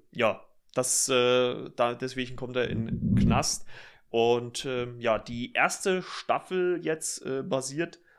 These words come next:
auch, ähm, auf dem Buch, äh, Killing Floor von Lee Child aus dem Jahre siebenundneunzig.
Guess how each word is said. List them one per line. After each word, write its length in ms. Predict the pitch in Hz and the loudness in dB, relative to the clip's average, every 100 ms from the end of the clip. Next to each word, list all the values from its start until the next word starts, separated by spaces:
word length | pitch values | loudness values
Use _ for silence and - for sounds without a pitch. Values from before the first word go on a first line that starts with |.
| _ _ | _ _
auch, 520 | - 135 139 139 - - | 2 4 2 -2 -8 -4
ähm, 400 | 127 131 131 131 | -2 -2 -6 -2
auf 200 | 131 135 | 0 0
dem 320 | - 135 127 | 0 -2 -4
Buch, 540 | - 127 143 143 151 - | -8 -4 -4 -4 -6 -4
äh, 120 | - | -4
Killing 460 | - - 214 202 135 | -2 0 2 2 0
Floor 480 | - 120 139 185 | 0 2 4 2
von 180 | - 127 | -4 -8
Lee 200 | 123 143 | -6 -6
Child 420 | 143 120 131 165 | -4 0 2 0
aus 140 | - - | -6 -8
dem 120 | 127 | -4
Jahre 220 | 120 131 | -2 -2
siebenundneunzig. 800 | 127 151 131 120 175 135 147 - | -6 -8 -6 -4 -4 -2 -4 -6